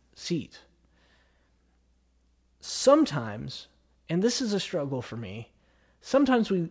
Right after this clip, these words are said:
we let circumstances dictate our attitude, when really Jesus is saying, "Love the Lord your God with your soul." That's your attitudes and your emotions. Love God,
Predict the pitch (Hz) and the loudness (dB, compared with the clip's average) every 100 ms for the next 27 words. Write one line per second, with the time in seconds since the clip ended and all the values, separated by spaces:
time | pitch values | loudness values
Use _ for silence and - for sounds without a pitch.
0 | - - 170 147 - - 226 190 143 - | -6 0 2 2 -2 0 2 2 -4 -6
1 | 131 123 123 117 160 165 151 135 120 123 | -8 -8 -8 -4 -6 -6 -6 -6 -6 -6
2 | 135 120 - 101 123 _ _ _ _ _ | -8 -10 -12 -16 -18 _ _ _ _ _
3 | _ 180 185 226 277 196 143 170 233 233 | _ -2 0 2 4 2 2 2 2 0
4 | 196 175 - 185 170 156 - 165 196 240 | -4 -6 -2 -2 0 -4 -6 -2 0 0
5 | 202 185 185 180 170 156 156 180 160 - | -2 0 0 0 -2 -4 -2 -2 -4 -8
6 | 147 - 233 175 101 - _ _ 190 - | -10 -4 -2 -2 -4 -16 _ _ -6 -2
7 | 190 - _ 165 196 185 196 165 165 156 | -4 -4 _ -2 -2 -2 -4 -2 -2 0
8 | 135 143 147 95 117 - - _ _ _ | -2 -2 -6 -10 -16 -20 -20 _ _ _
9 | _ _ _ _ _ _ _ _ _ _ | _ _ _ _ _ _ _ _ _ _
10 | - 190 175 - 190 226 156 - | -2 0 0 -4 -2 0 0 -4